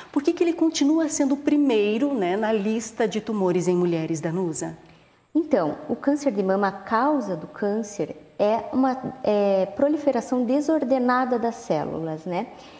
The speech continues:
Speaker 2: É mais importante a gente falar em fatores de risco. Quais são os fatores de risco pra câncer de mama? O principal fator de risco é a gente ser mulher. É o principal fator de risco. Por quê? Ele tá relacionado à exposição que a gente tem aos hormônios.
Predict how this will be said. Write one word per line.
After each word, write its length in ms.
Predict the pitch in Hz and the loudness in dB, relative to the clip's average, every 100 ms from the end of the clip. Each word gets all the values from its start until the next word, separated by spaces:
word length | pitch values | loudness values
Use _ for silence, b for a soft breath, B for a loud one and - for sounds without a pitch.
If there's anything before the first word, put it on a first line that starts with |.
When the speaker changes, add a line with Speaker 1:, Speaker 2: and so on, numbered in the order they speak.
| B - | B -2
Speaker 2:
É 80 | |
mais 220 | 240 302 330 | 0 2 0
importante 640 | 320 226 190 214 233 277 | 2 0 0 0 2 2
a 40 | |
gente 240 | 240 233 - | 2 0 0
falar 240 | 240 233 | 0 2
em 60 | 247 | 0
fatores 760 | - 247 240 - 294 349 320 | 0 -2 0 0 2 2 2
de 80 | 302 | 2
risco. 580 | 269 220 208 - - - - | 2 2 0 -2 -10 -14 -4
Quais 200 | 240 240 | -2 0
são 140 | 240 | 0
os 120 | 277 - | 0 0
fatores 600 | 240 233 269 285 285 - | -4 -2 0 2 0 -2
de 80 | |
risco 380 | 240 220 220 - | -2 -2 -4 -8
pra 180 | - 214 | -6 -6
câncer 360 | 214 202 202 190 | -4 -6 -6 -4
de 120 | 202 | -2
mama? 300 | 196 156 - B B B B | -2 -2 -6 B B B B
O 60 | 233 | -6
principal 480 | 240 262 262 302 403 | 0 0 2 2 2
fator 260 | 339 302 214 | 0 0 0
de 140 | 196 | -2
risco 600 | 180 226 311 - 220 - - | -2 -2 -2 -2 -2 -2 0
é 160 | 226 | 0
a 80 | 247 | 2
gente 300 | 247 254 269 | 0 -2 -4
ser 340 | - 277 277 | -2 2 4
mulher. 420 | 311 320 202 147 - - - - _ - | 4 4 2 0 -6 -16 -20 -20 _ -2
É 80 | 190 | 0
o 40 | |
principal 420 | 190 214 208 202 196 | 0 -2 -2 0 0
fator 340 | 214 208 196 | -2 -4 -4
de 100 | 220 | -4
risco. 380 | 196 156 - - B B B B | -4 -4 -6 -16 B B B B
Por 160 | - 277 | -2 0
quê? 160 | 285 185 | 2 2
Ele 220 | 175 226 | 2 0
tá 120 | 254 | 0
relacionado 600 | 247 262 247 247 226 226 | 2 2 0 -2 -2 2
à 80 | 240 | 2
exposição 840 | 233 - - 285 262 262 - 269 349 | 0 -2 0 2 2 -2 0 0 2
que 120 | 294 | 0
a 60 | |
gente 240 | 254 247 - | 2 0 -2
tem 240 | 240 233 | 0 0
aos 160 | 240 233 | 0 2
hormônios. 640 | 254 262 202 180 190 - | 2 2 2 0 -6 -14